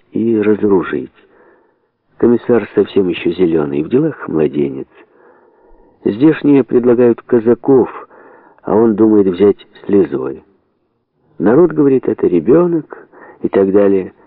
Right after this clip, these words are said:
Ну и думает, что все это детские игрушки. Галиуллин упрашивал: "Не будите, говорит, задремавшего зверя, предоставьте это нам". Но разве такого уговоришь, когда ему втемяшится?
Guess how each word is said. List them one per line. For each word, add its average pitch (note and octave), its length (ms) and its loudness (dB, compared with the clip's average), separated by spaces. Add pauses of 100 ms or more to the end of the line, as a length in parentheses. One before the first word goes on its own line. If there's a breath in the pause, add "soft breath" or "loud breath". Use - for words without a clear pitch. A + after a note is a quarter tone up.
(580 soft breath)
Ну A2+ 140 0
и F#2 60 0
думает, G#2 380 2
что E2+ 340 -2
все - 160 -2
это D#2+ 180 -2
детские E2 460 -2
игрушки. - 480 -10 (1500)
Галиуллин A#2 720 2
упрашивал: B2 720 -2 (460 loud breath)
"Не G#2+ 160 2
будите, A2 400 2
говорит, A2 340 4 (300 loud breath)
задремавшего G#2 800 2
зверя, F#2 480 0 (360 loud breath)
предоставьте G#2+ 720 0
это G2+ 180 0
нам". G#2+ 380 -2 (680 soft breath)
Но A#2 140 2
разве C#3 260 2
такого G2+ 460 -2
уговоришь, F2 720 0 (160)
когда D#2+ 300 -2
ему C#2+ 220 -2
втемяшится? - 840 -12